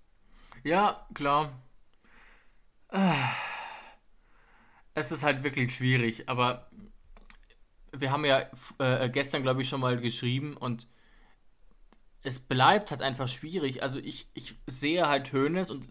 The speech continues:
das ist gar nicht unbedingt, dass ich das möchte, weil wir ihn ja auch lange, äh, äh, positiv oder eigentlich immer noch positiv gegenüberstehen. Wenn das jetzt am Samstag wieder nicht läuft,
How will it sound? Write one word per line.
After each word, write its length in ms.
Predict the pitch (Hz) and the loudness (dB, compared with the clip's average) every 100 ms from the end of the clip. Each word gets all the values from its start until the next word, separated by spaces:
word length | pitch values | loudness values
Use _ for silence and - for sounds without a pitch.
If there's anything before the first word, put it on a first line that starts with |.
| 131 | -12
das 100 | - | -6
ist 160 | - | 0
gar 160 | 143 156 | 4 4
nicht 140 | 160 | 2
unbedingt, 380 | - 156 151 143 | -6 -4 -4 -4
dass 100 | 139 | -6
ich 80 | 131 | -6
das 220 | 127 127 | -8 -2
möchte, 680 | 127 131 196 220 - 143 123 | 2 4 4 2 0 -4 2
weil 220 | 127 131 | 4 4
wir 120 | 135 | 0
ihn 160 | 143 135 | -2 0
ja 120 | 135 | 0
auch 220 | 135 131 - - - - | 0 -4 -18 -20 -20 -16
lange, 520 | - 123 156 165 156 - | 0 2 2 0 -2 -2
äh, 300 | 135 - 131 | -2 0 -2
äh, 40 | |
positiv 560 | 127 160 160 135 160 - | -2 -6 -6 -8 -10 -6
oder 180 | 135 - | -2 0
eigentlich 520 | 139 139 135 127 - | 0 -2 -6 -6 -2
immer 200 | 180 160 | 0 2
noch 200 | 135 - | 2 0
positiv 340 | 160 147 135 | -6 -4 -6
gegenüberstehen. 840 | 135 123 156 156 127 123 127 135 - - - - - - - | -6 -6 -2 -2 -2 -2 -2 -2 -10 -20 -20 -20 -20 -18 -2
Wenn 160 | 127 | 0
das 140 | 135 139 | 0 -2
jetzt 160 | - | -4
am 100 | 131 | -2
Samstag 380 | 127 139 135 123 | 0 0 0 4
wieder 180 | 185 175 | 4 4
nicht 180 | 123 120 | 2 2
läuft, 520 | 110 110 127 - | 2 2 0 -6